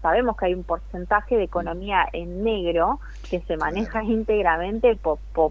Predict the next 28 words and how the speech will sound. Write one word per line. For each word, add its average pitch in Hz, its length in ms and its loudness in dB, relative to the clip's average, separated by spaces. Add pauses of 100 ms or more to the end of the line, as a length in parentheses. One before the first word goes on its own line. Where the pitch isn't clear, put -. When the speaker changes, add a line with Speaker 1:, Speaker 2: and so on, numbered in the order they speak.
Speaker 1:
por 170 180 6
el 170 140 6
efectivo 202 840 4 (380)
y 190 180 2
que 180 140 6
no 214 240 4
sobreviviría 190 840 6 (100)
si 175 80 4
lo 160 120 6
eliminarías. 165 960 4 (520)
Eh, 185 480 8
por 208 160 6
eso 262 240 6
digo, 233 400 8
ni 185 280 -6
siquiera 226 500 8 (100)
ya 208 120 8
en 208 120 2
los 185 160 4
países 196 440 2
más 185 360 4
desarrollados 170 1200 4
lo, 160 440 4
lo, - 220 0
lo 160 180 0
están 170 720 0 (140)
aceptando, 170 840 2
¿no? 208 260 4